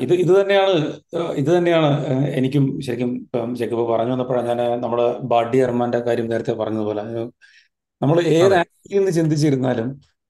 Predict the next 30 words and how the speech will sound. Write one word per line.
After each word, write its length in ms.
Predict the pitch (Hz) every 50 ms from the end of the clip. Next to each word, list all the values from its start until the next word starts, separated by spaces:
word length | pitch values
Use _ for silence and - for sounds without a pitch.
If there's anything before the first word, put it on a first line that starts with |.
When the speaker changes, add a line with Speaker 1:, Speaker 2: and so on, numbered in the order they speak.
| _ _ -
Speaker 1:
പുള്ളി 160 | 156 147 156
പറഞ്ഞതുപോലെ 480 | 165 160 151 156 147 143 131 120 117 107
പുള്ളി 180 | 104 107 127 147
ഒരു 120 | 156 170
വലിയൊരു 400 | 175 151 139 151 156 175 196 208
ക്രിസ്ത്യൻ 400 | 202 - 190 147 - - 196 175
ക്രിട്ടിക് 360 | - 156 151 143 151 139 139
ആയിരുന്നു, 720 | 120 - - - _ _ _ _ _ _ _ - - 120 117
ഉം, 80 | 113
ആ, 140 | 110 110 110
ബൈബിൾ 380 | 113 110 120 131 151 156 180 156
ക്രിട്ടിക് 320 | 143 143 - - - 110
ആയിരുന്നു 240 | 104 101 104 107 104
പുള്ളി. 200 | 110 110 113 - _ _ _ _ _ _ _ _ _ - -
അദ്ദേഹം 320 | 110 131 139 165 180 175
തന്നെ 120 | 185 190
പറഞ്ഞു 260 | 180 170 165 165 170 175
വെച്ച 180 | 165 151 -
ക്രിസ്തുവിന് 380 | 165 147 151 143 143 170 170 170
മുമ്പും 360 | 160 147 147 147 147 135 127
ശേഷമൊക്കെ 480 | - 131 123 123 - 156 156 139 156 160
വന്ന 400 | 147 143 139 143 151 156 - - -
പല 220 | 127 120 117 139 156
വ്യക്തിത്വങ്ങളുണ്ട്, 920 | 147 135 143 147 151 143 147 147 143 139 123 110 - 98 92 101 120 143 - _ _ _ _ _ _ _ _ _ -
പല 160 | 123 120 139
തത്വസംഹിതകളുണ്ട്, 1080 | 131 131 123 - 143 139 143 156 147 131 147 143 135 127 117 113 107 101 101 107 107 - -
പല, 340 | 117 113 127 131 139 139 143 - - - - - _ _ - 107
ആ, 80 | 101
മതങ്ങളുണ്ട്. 880 | 98 98 107 107 110 117 113 127 156 170 180 185 175 127 107 101 98 104
പക്ഷേ 480 | - 110 107 - - 160 143 135 139